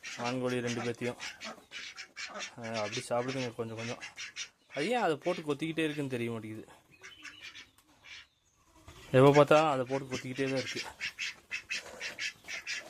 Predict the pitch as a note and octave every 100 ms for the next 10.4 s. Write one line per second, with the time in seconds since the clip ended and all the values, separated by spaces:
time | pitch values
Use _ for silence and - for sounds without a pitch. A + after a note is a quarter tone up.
0 | - - - - - - B2 A#2 - -
1 | - A3+ - - - - A#2+ C3+ D#3+ D3+
2 | D3+ F3+ G3 C#3+ C3+ B2 A#2+ A2 A2+ A#2
3 | A#2 A#2+ B2 B2+ A2 G#2+ - - - -
4 | - - - - - C3 A#2+ C#3 D#3+ D3+
5 | C#3+ E3 E3 C#3 B2+ A#2+ A#2+ B2+ - -
6 | - - - - - - - - - C3
7 | D#3+ D#3 C3+ C3+ D3 D3 A#2+ A#2+ B2 A#2
8 | A2 C#3+ - - A3 - - - - -
9 | - C3+ C#3 F3 D#3+ E3 D3 C3+ C3+ C3+
10 | - A#2+ A#2 F3